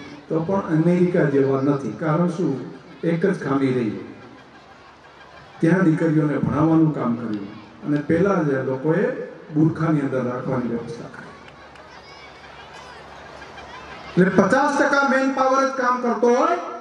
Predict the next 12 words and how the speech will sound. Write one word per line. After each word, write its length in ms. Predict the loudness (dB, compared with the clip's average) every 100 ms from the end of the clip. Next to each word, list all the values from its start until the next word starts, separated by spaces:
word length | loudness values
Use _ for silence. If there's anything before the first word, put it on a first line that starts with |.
| -10
અને 120 | -10
પચાસ 460 | -6 -4 -2 -4 -4
ટકા 240 | -4 -4
મેન 240 | -4 -6
પાવર 360 | -4 -2 0 0 -2 -10 -8
ઘરે 220 | -4 -2
બેઠો 300 | 0 0 2
હોય, 260 | 2 0 -2
એ 180 | -2 0
સમસ્યારૂપ 560 | 0 0 2 2 2
બનતો 360 | 0 -4 -4 -8
હોય. 180 | -10